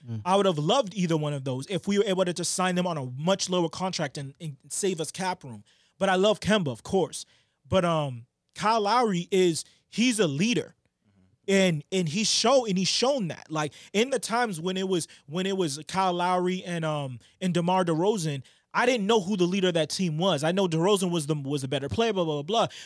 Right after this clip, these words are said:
Speaker 2: But in, but in, um, after seeing him, especially last year with Kawhi,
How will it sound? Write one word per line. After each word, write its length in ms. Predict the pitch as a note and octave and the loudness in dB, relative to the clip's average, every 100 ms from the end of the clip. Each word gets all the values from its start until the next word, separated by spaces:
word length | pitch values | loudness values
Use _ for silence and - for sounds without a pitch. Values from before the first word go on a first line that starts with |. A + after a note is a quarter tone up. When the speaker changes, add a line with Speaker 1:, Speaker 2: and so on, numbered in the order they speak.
| - | 0
Speaker 2:
But 220 | G3 G#3 | 2 2
in, 360 | - A#3 D4+ C4+ - _ | -2 -4 -4 -10 -16 _
but 200 | F#3 F#3 | 0 0
in, 400 | - B3 C#4 B3+ - _ _ _ - | 0 0 0 -8 -12 _ _ _ -2
um, 500 | G#3+ G#3 F#3 D#3+ B2 - _ - | 2 2 0 -4 -10 -16 _ -2
after 260 | G3 - A#3 | -2 0 -2
seeing 400 | - G3+ C4 A#3+ | -2 -4 -4 0
him, 160 | G3 | 0
especially 460 | D#3+ - A#3 - G#3 | 0 -4 -4 -4 -2
last 300 | F#3 G3 - | 0 0 -2
year 60 | F#3 | -2
with 120 | D#3 | -4
Kawhi, 460 | C#3 D3 B3+ G3+ | -4 0 2 0